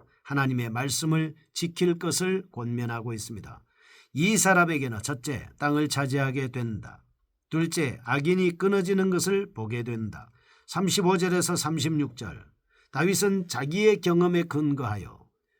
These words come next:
악인의 형통이 항상 일시적이었고 그들의 왕성한 세력이 무너졌음을 확정하고 있습니다. 삼십칠 절. 의인의 결국입니다. 삼십팔 절.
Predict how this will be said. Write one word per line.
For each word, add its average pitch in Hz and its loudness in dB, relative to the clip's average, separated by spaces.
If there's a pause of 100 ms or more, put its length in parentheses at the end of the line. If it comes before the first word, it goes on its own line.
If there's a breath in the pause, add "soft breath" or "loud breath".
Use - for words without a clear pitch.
(220)
악인의 180 4
형통이 175 4
항상 160 2
일시적이었고 127 -2 (380)
그들의 135 -2
왕성한 143 0
세력이 139 0 (220 soft breath)
무너졌음을 175 0 (400)
확정하고 120 -4
있습니다. 113 -8 (380 soft breath)
삼십칠 143 -2
절. 107 -8 (100)
의인의 139 2
결국입니다. 120 -4
삼십팔 139 -4
절. 120 -8